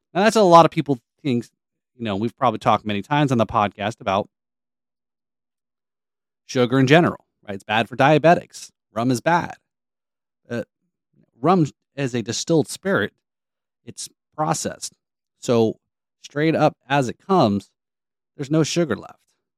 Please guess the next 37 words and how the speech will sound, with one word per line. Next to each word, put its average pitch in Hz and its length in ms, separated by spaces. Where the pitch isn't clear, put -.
Of - 100
course, 139 260
it's 110 160
all 123 140
the 107 100
cocktails 101 540
you 110 60
make 151 220
with 117 140
it 117 80
and 104 80
all 101 100
the 92 80
things 98 220
you - 60
put 123 180
in 113 100
it 110 40
that 98 100
makes 95 200
it 98 80
sweeter. - 360
So 107 320
again, 120 340
maybe 104 260
D-, 101 160
D-, 107 80
uh, 92 220
Hemingway 107 500
knew, 101 460
knew 104 380
a 107 60
little 101 140
bit 98 80
about 92 180
his 87 140
health 123 240